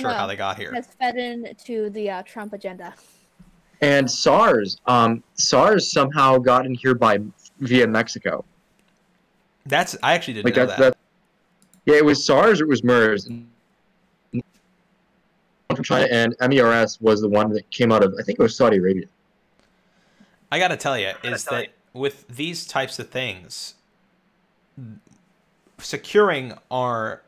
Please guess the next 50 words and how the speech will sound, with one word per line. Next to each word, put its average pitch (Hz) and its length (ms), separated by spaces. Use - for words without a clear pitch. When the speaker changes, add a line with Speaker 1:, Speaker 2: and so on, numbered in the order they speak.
Speaker 1:
entry 127 340
and 117 120
exit - 380
points, 107 360
not 135 160
necessarily 127 540
the 101 80
border, 104 460
like 95 180
the, - 180
you 117 80
know, 101 100
the 95 80
physical 110 440
border, 110 280
but, 92 220
like, 110 220
our 107 180
ports, 139 420
our 98 100
entry 113 280
and 117 80
exit 120 340
points, 107 280
especially 120 380
in 101 120
states 117 260
like 104 120
California, 117 580
New 104 100
York, 113 320
and 110 160
Washington, 104 720
I 131 120
think 135 220
they 120 140
might 110 200
take, - 360
start 107 280
taking 104 300
higher 98 380
priority 95 600
on 98 200
our 92 100
list, - 420
in 113 100
all 98 100
Speaker 2:
Hmm. 101 60
Speaker 1:
honesty. 107 260
Speaker 3:
Yeah. 107 200